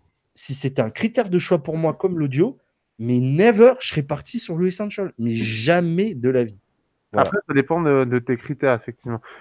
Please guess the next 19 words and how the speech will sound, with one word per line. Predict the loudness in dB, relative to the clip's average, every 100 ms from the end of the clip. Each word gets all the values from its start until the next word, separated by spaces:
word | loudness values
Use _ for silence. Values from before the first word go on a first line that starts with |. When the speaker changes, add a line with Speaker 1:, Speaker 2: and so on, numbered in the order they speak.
| -8
Speaker 2:
J'en | 2 4
profite | 4 -2 -2
juste | -4 -6
pour | -4 -2
une | -2
petite | -6 -6
chose, | -2 -2
pour | 0 -2
revenir | 0 0
au | 2 2 0
Bluetooth | -6 -12 -4
cinq | -4
point | 0 0
zéro. | 2 2 0 _
Teddy | -4 -4 -4
qui | -4
nous | -4
dit | -4 -6
que, | 0 0